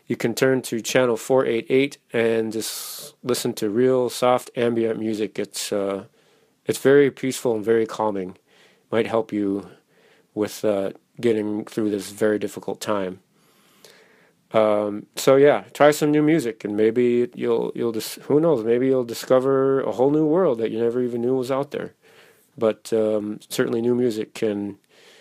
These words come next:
can, uh, change your thought patterns about some of the things that are going on and put you a little bit more at ease. That's all I have for today, folks. If you like what you hear, please subscribe or follow me.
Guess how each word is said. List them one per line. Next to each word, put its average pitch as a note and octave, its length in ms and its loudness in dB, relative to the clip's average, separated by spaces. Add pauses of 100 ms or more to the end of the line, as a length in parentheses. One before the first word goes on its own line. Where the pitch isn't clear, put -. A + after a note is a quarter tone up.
(260)
can, G#2 380 -2
uh, G2 220 -4
change C3+ 440 0
your G#2+ 420 -2 (200)
thought - 380 2
patterns A2 760 -2 (340)
about G#2+ 320 0
some A2 280 -2
of G#2 100 -6
the G#2 80 -8
things A2 280 -2
that G2+ 100 -4
are G2 80 -6
going G2+ 320 -2
on G2+ 240 -4
and F#2+ 220 -8 (200)
put - 180 -8
you A2+ 120 0
a - 20 0
little G#2 180 -2
bit G2 100 -8
more F#2+ 200 -8
at F#2 100 -8
ease. F#2+ 360 -12 (1400)
That's - 160 2
all D3+ 120 8
I D3 60 4
have D3+ 180 4
for D3+ 140 0
today, D#3 280 2
folks. D3 340 2
If - 160 -8
you C3+ 60 4
like D3 200 6
what D3 140 4
you C3+ 100 -2
hear, D3 160 2
please C#3+ 240 -2
subscribe C#3 500 2
or B2 60 0
follow D3 380 4
me. E3 240 -4